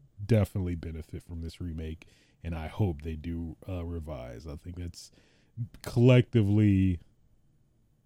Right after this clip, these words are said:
collectively been, uh, I don't know the word, like, collectively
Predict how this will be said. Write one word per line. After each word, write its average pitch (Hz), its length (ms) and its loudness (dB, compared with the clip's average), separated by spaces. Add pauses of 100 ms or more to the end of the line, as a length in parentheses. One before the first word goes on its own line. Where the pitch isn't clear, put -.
(180)
collectively 110 720 4
been, 87 720 0 (800)
uh, 78 720 -6 (2000)
I 80 120 -6
don't 78 160 -6
know 73 100 -8
the 73 80 -10
word, 71 460 -12
like, 73 280 -10
collectively 104 1120 2